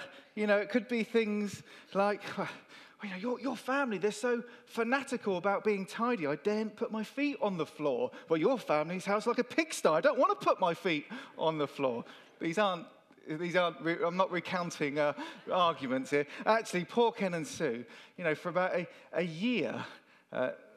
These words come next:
Anna's, uh, brother Daisy, he can testify to this 'cause he was, uh, in the house then as well. For about a year when I was dating Anna, we used to go in the house and I'd say hello to everybody, walk around, chat to them quite happily,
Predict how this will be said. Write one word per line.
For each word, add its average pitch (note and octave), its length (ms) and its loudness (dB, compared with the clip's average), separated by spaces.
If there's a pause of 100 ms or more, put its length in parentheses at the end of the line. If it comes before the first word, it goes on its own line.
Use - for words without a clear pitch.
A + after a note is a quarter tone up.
(360)
Anna's, D3 320 0
uh, C3 120 2
brother C#3+ 240 2
Daisy, D#3+ 440 0
he D#3+ 60 0
can D3+ 160 -8
testify B2 500 -4
to A#2 120 -10
this B2 140 -8
'cause - 180 -14
he D#3+ 140 -6
was, C#3 180 -6
uh, B2+ 100 -2 (280)
in C3+ 140 -4
the C3 80 0
house C#3 400 -4
then C3+ 160 -8
as B2+ 100 -8
well. C#3 140 0
For E3 120 -12
about F3+ 220 0
a F3 40 -4
year G3 380 -2
when D3 160 -4
I D#3 120 0
was E3 200 -4
dating D3+ 580 -6 (380)
Anna, B2 420 -4 (400)
we - 40 -14
used E3 80 -10
to F#3+ 80 -8
go G#3+ 180 0
in A3+ 100 -2
the G#3+ 60 -4
house F3 360 -4
and E3 80 -6
I'd D#3 60 -6
say F3 140 -6
hello F#3 300 0
to F3+ 160 -6
everybody, E3 640 -2 (260)
walk D3+ 260 -6
around, D#3 300 -4
chat E3+ 220 -6
to - 100 -20
them D#3 140 -10
quite D#3 260 -8
happily, C3+ 520 -8